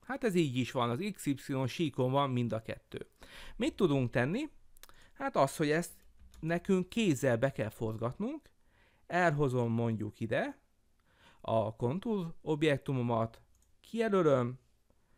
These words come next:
kiadjuk a forgat három D utasítást, megadjuk, hogy melyik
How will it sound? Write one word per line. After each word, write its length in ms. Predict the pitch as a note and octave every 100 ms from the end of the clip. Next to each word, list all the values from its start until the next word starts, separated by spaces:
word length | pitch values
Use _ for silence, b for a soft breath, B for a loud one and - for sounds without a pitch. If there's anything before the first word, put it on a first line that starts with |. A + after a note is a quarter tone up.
| _ _ _ _ _ -
kiadjuk 680 | - F3+ D#3+ B2+ A#2 B2+ -
a 360 | C3 A2+ A#2 C#3+ - - - _ - _ _
forgat 760 | - - E3+ D3 A#2+ A#2 G2+ -
három 540 | - C#3 B2+ A#2+ A2
D 140 | G#2 -
utasítást, 1000 | F#3 A3 - D#3 B2+ A#2 A2 A2 -
megadjuk, 800 | C#3 C#3+ C3+ A#2+ A#2 A#2 A#2 - -
hogy 540 | A#2 A#2+ A2 A2+ -
melyik 600 | C3 C#3+ B2 G#2+ - -